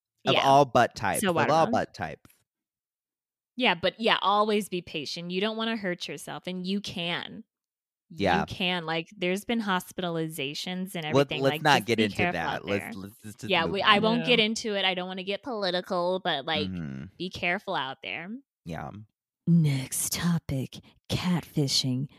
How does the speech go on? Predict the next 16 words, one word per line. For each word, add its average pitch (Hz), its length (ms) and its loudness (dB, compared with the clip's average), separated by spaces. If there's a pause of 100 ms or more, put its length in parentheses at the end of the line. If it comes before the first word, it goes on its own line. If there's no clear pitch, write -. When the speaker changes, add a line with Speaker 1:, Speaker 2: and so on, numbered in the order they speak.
(140)
Speaker 2:
So 160 480 4
watermelon 175 720 4 (420)
or - 80 -6
so - 260 -2 (320)
not - 260 -10 (100)
watermelon? - 1000 -16 (460)
Speaker 1:
Did 135 120 -2
we 349 100 -4
not 339 240 -4
talk 277 220 -2
about 320 340 0
Speaker 3:
Wow. 208 180 0
Speaker 1:
catfishing 269 380 -6
in 254 100 -8
the 247 80 -6
past? 240 320 -8